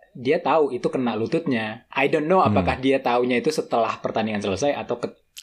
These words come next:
Speaker 1: ketika pertandingan
Speaker 2: Bisa
Speaker 1: itu
Speaker 2: jadi
Speaker 1: berlangsung.
Speaker 2: setelah dia nonton kali ya.
Speaker 1: Iya. But anyway, dia bilang, dan itu adalah sports gitu. Again.
Speaker 2: Nah, kalau misalnya kemudian excuse lo yang kedua, yang pada saat bilang Kim Astrup juga nggak sportif,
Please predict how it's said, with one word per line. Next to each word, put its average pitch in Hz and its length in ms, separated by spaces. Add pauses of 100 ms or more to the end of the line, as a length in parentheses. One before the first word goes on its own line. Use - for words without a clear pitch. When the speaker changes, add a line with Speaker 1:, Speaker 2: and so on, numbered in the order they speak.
Speaker 1:
ketika - 380
pertandingan 98 520
Speaker 2:
Bisa 110 200
Speaker 1:
itu 107 100
Speaker 2:
jadi 107 80
Speaker 1:
berlangsung. 135 100
Speaker 2:
setelah 110 180
dia 98 140
nonton 110 400
kali 85 300
ya. 95 280
Speaker 1:
Iya. 104 360 (320)
But 107 200
anyway, 135 720
dia 123 240
bilang, 156 480
dan 127 160
itu 120 180
adalah 156 300
sports - 440
gitu. 107 520 (300)
Again. 117 640
Speaker 2:
Nah, 110 220
kalau 139 300
misalnya 151 400
kemudian 113 680
excuse - 460
lo 113 100
yang 107 100
kedua, 98 560
yang 101 200
pada 92 200
saat 90 240
bilang 92 320
Kim 107 240
Astrup - 320
juga 98 240
nggak 90 160
sportif, - 480